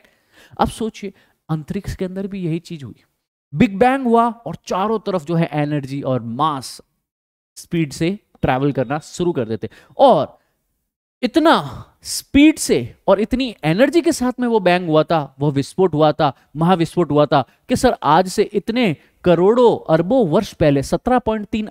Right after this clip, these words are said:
अरब, मतलब billions of the years पहले ये जो एक्सपैंड, अ, जो ब्लास्ट हुआ था, उसके अंदर इतनी एनर्जी, इतनी ऊर्जा निकली कि उससे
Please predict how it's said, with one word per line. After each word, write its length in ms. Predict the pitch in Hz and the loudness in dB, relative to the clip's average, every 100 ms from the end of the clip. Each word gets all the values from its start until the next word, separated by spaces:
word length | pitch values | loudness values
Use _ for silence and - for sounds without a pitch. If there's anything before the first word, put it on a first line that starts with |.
| 170 | 4
अरब, 360 | 226 185 113 147 | 4 2 -8 -8
मतलब 420 | 165 220 151 143 | -4 -4 -2 2
billions 440 | 190 226 302 262 | 4 4 2 0
of 60 | 220 | -4
the 120 | 196 | -2
years 240 | 185 190 | -2 -2
पहले 240 | - 165 175 | -2 -2 0
ये 140 | 165 | -2
जो 160 | 160 160 | -2 -4
एक्सपैंड, 440 | 147 - 160 160 | -4 -4 -4 -4
अ, 160 | - 139 | -2 -2
जो 200 | 147 147 _ - | -2 -10 _ -2
ब्लास्ट 280 | 135 165 - | 2 2 2
हुआ 120 | 147 | -2
था, 140 | 135 123 - - | -2 -8 -10 -10
उसके 360 | - - 226 - | -10 -6 -8 -6
अंदर 180 | 175 185 | -4 -2
इतनी 440 | 170 220 320 320 214 | 0 2 2 2 0
एनर्जी, 420 | 175 175 170 170 | 0 2 -2 -2
इतनी 340 | 151 208 277 | -4 -4 -4
ऊर्जा 400 | 220 180 175 226 | 0 0 0 -2
निकली 360 | 208 196 165 139 - _ | 0 -2 0 -2 -6 _
कि 60 | 165 | -4
उससे 280 | 151 - | -4 -4